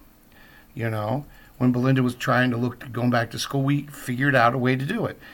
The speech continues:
But, you know, it was bending over backwards, whatever. Figure out your environment. Is it possible? If you live in the middle of nowhere and there's no gyms around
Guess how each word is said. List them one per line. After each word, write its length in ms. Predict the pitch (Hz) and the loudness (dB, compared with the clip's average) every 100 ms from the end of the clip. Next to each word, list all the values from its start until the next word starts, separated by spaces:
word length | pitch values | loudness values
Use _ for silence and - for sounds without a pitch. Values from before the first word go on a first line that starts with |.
| - - - | -20 -20 -4
But, 380 | - 139 143 - | 4 6 6 2
you 140 | 131 | 2
know, 260 | 120 113 120 | 2 4 2
it 60 | 147 | 0
was 120 | 120 | -4
bending 320 | 98 110 117 | -2 -2 -2
over 160 | 110 110 | -4 0
backwards, 540 | 127 123 127 135 123 | 4 4 4 0 -2
whatever. 420 | 117 156 143 151 147 - | -2 -2 0 -2 -6 -16
Figure 500 | - - 196 190 220 - | -18 2 4 4 -2 0
out 320 | 160 - - | 2 2 0
your 120 | 165 | -2
environment. 600 | 160 139 180 196 143 87 - - - - | 0 2 2 2 0 -2 -12 -20 -20 2
Is 240 | 180 185 180 | 6 8 6
it 160 | 185 | 4
possible? 680 | - 170 175 - 139 110 - - - - - - - - - - | 2 2 2 2 -2 -2 -10 -20 -20 -20 -20 -20 -20 -20 -10 0
If 200 | 165 143 | 2 2
you 180 | 156 151 | 0 2
live 260 | 175 285 | 2 2
in 120 | 240 | 2
the 40 | 175 | 6
middle 400 | 147 160 160 127 | 6 6 4 2
of 80 | 113 | 2
nowhere 640 | 117 139 131 - - - - - - - - | 4 4 4 0 -10 -18 -20 -20 -20 -20 -6
and 100 | 131 | 0
there's 220 | 135 123 113 | 2 2 2
no 200 | 175 180 | 2 2
gyms 460 | 98 127 143 131 | 0 2 4 2
around 460 | 110 101 - - | -2 -6 -10 -14